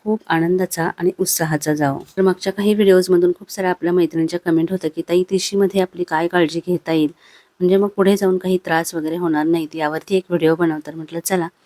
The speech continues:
तर आज याच विषयावर आपण गप्पा मारूयात. त्याआधी ना घरातून थोडंसं बाहेर पडून फिरायला जाऊयात आणि असं निसर्गामध्ये छान फिरता फिरता या विषयावरती आपण गप्पा मारूयात. म्हणजे तुम्हाला सुद्धा हा निसर्ग बघून खूप फ्रेश वाटेल.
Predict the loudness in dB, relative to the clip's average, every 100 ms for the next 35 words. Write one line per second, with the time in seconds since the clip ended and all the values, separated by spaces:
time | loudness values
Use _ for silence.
0 | _ _ _ _ _ -6 0 2 0 0
1 | -2 -2 0 2 2 2 0 0 -2 2
2 | 2 2 0 -6 -2 -2 -2 -4 0 0
3 | 2 0 -2 -2 -2 -2 0 -2 -2 -4
4 | -4 -2 -4 0 0 2 -4 _ -20 _
5 | _ 2 4 2 2 0 2 0 -2 -6
6 | -4 -4 -4 -8 -20 -16 -8 0 2 2
7 | 2 2 2 2 0 -2 -2 -4 -2 -6
8 | -8 -6 -4 -4 -6 -8 -10 -20 _ 2
9 | 4 4 0 -6 -4 -6 -2 0 0 0
10 | 0 2 2 0 -2 -2 -2 -2 0 0
11 | 2 0 -4 -4 -6 -6 -20 -20 -6 0
12 | 2 2 0 0 -2 0 -2 -4 -6 -10
13 | 0 2 4 2 -2 -2